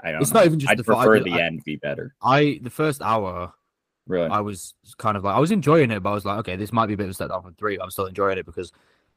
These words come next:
Speaker 2: um, of the sequences still there. But then the second hour, when, when he came in, with the killer came in with his fat suit and stuff, that was amazing. Loved that.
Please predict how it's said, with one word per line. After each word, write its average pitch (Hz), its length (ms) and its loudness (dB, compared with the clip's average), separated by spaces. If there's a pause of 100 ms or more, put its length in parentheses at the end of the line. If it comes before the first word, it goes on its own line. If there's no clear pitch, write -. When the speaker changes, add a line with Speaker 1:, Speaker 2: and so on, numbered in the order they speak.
(240)
Speaker 2:
um, 82 520 -2
of 92 100 -6
the 92 60 -2
sequences - 380 0
still 90 220 0
there. 90 380 6
But 92 120 0
then 92 100 4
the 92 80 0
second 135 440 4
hour, 92 340 6
when, 92 300 -2
when 92 220 -2
he 107 200 -2
came 90 260 -2
in, 87 100 -6
with 90 100 -6
the 90 80 -6
killer 98 240 -2
came 90 200 -2
in 87 40 -16
with 85 100 -18
his - 100 -14
fat 85 200 2
suit - 160 -8
and 90 80 -12
stuff, 95 140 0
that 95 100 2
was 85 120 -4
amazing. 87 520 -6
Loved 90 280 -2
that. 87 200 6